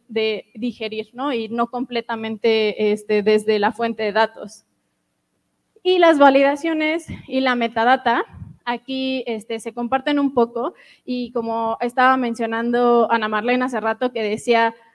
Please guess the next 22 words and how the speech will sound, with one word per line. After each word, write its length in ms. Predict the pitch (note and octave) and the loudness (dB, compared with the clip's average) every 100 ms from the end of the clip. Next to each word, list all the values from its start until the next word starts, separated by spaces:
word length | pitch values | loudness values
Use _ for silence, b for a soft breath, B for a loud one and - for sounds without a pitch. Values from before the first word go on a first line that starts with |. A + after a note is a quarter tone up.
| b | b
"Hagan 300 | B3+ C#4 C#4 | 0 0 0
pruebas, 520 | B3+ B3 B3+ D4+ - | 2 4 4 2 0
hagan 320 | B3+ A#3+ B3+ C4 | -2 -2 -2 -4
pruebas 300 | C4 C4+ C#4 | 0 0 0
unitarias", 580 | A#3 G#3+ A3+ A#3 C4+ - b b _ _ _ _ | -4 -2 0 0 0 -4 b b _ _ _ _
eh, 680 | C4+ B3+ B3 A#3+ A#3+ A#3+ - - | 0 2 2 2 2 0 -4 -4
a 60 | B3+ | -4
lo 80 | B3+ | -2
mejor 200 | C4 F4 | 0 0
eso 100 | F4+ | 0
estaba 240 | E4 D#4+ | 4 4
más 200 | D4+ D4+ | 6 2
referenciado 600 | D4+ C#4+ A#3+ A#3 A#3+ B3 | 2 0 -2 0 0 2
hacia 300 | A#3+ B3 A3+ | 2 0 -2
hagan 220 | A#3+ D4+ | -2 -4
pruebas 240 | D4 D4 D4 | -2 -4 -4
unitarias 480 | B3 G#3+ A#3+ B3 B3+ | -8 -4 -2 0 -2
a 80 | |
sus 260 | A3+ A#3 A3+ | -2 -4 -4
funciones 880 | A3+ A3 G#3 - B3+ B3 A#3 D4 - | -10 -10 -10 -4 -4 -2 -4 -6 -6
como 340 | G#3+ G#3 G#3 | -6 -4 -4
desarrolladoras. 920 | G#3 G3+ G#3 A3 G#3+ B3 B3 A3+ G#4 | -4 -6 -4 -2 0 2 2 -2 -4